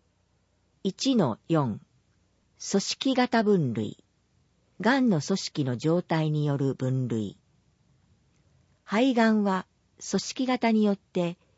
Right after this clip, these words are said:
非小細胞肺がんと小細胞肺がんの二つに大きく分けられます。表一。発生頻度が高いのは、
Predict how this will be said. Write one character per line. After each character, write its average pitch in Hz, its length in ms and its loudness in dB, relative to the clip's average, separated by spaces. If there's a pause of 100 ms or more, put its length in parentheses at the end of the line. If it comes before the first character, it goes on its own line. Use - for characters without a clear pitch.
(280)
非 269 300 2
小 247 260 4
細 226 280 2
胞 208 240 2
肺 196 260 0
が 139 160 -2
ん 123 80 -8
と 127 420 -6
小 254 320 2
細 247 300 0
胞 226 240 2
肺 226 300 2
が 151 140 -2
ん 127 120 -4
の 123 120 -4
二 170 220 -8
つ 170 180 -8
に 123 340 -6
大 262 180 2
き 202 160 -4
く - 140 -6
分 113 100 -2
け 135 160 -6
ら 123 80 -4
れ 117 140 -4
ま 107 140 -6
す。 - 220 -18 (1040)
表 147 320 0
一。 - 400 -14 (1500)
発 202 240 -4
生 277 260 4
頻 254 300 0
度 170 120 2
が 139 120 0
高 185 260 -2
い 170 100 2
の 131 140 -2
は、 127 220 -2